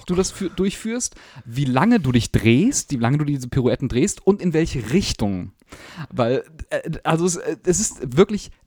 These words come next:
krass, was da im Hintergrund alles, alles abläuft. Und da kannst du unheimlich viel Zeit investieren in diese, in diesen Fokus auf dieses,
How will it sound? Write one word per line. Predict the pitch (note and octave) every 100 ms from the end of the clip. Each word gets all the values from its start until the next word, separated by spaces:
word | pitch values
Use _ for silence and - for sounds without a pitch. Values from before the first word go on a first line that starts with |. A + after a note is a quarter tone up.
| -
krass, | - - C#3 F#3+ -
was | C#3+ -
da | D#3
im | C#3+
Hintergrund | A#2+ A3+ A#3+ F3 G#3 -
alles, | F#3+ - - _
alles | D3 D3 -
abläuft. | A3+ - A2+ -
Und | C3
da |
kannst | B2+ E3+ F3 C#3
du | -
unheimlich | G3 A#3+ A3 -
viel | - G3+
Zeit | - - E3+ B3
investieren | F#3+ F3 - F#3+
in | C#3+ D3
diese, | D#3+ D#3 D3+ - - - -
in | C#3
diesen | C#3
Fokus | - G3+ G#3 E3+
auf | C3+
dieses, | C#3+ C3+